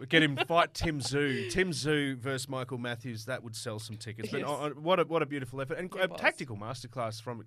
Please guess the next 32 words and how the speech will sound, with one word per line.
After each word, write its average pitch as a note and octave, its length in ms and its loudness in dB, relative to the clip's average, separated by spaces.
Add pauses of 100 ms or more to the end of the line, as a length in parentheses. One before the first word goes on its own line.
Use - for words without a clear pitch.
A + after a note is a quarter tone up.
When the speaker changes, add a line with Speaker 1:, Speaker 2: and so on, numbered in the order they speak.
Speaker 1:
Bike G#2 220 -10
Exchange G#2+ 380 -10
as - 120 -20
well. A2+ 140 -6
It D#2 40 -8
was A2 120 -12
very, B2 260 -4
very, A2 340 -4 (360)
very F#3 240 8
impressive. C#3 500 0
Always D#3 300 0
good C3 140 -8
to A2+ 60 -10
see A2+ 180 -6
Straya F#2+ 500 -6 (340)
Speaker 2:
Yeah, G3+ 140 -2
Speaker 1:
up - 60 0
in - 200 0
Speaker 2:
go G2 60 -4
Speaker 1:
lights. F#3 340 -2
Speaker 2:
Straya. D#3 340 -4
All A#3 180 6
the G#3 100 -4
feels. - 480 -8 (320)
Speaker 1:
Hot B3 300 4
summer G#3 580 6 (340)
is D#3 120 0
an D#3 200 -6
understatement. D#3 1120 -2
Uh, B2 360 -2
it's C#3 200 -8
been C3+ 300 -2